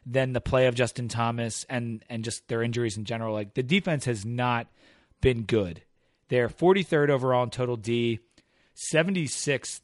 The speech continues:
against the rush. And they're giving up a hu-, four point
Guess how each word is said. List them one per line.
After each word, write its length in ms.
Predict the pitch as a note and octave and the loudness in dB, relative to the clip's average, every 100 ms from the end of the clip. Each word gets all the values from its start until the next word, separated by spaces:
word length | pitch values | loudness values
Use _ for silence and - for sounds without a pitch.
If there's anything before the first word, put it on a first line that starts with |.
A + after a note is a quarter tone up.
| - | -10
against 320 | C3+ A#2+ A#2 | -6 -6 -6
the 80 | A2+ | -6
rush. 480 | G2 A2+ G#2+ - - _ _ _ _ _ _ _ _ _ _ _ - | -2 -2 -2 -6 -12 _ _ _ _ _ _ _ _ _ _ _ -6
And 200 | D3+ D3 | -2 0
they're 120 | D3 | 0
giving 340 | B2+ F3+ G3+ | 0 0 0
up 120 | E3 - | -2 -2
a 60 | A#2+ | -4
hu-, 120 | B2 - _ _ _ _ _ | -6 -16 _ _ _ _ _
four 220 | E3 G#3 | 2 2
point 320 | A3 F#3 D#3 | 2 -2 -6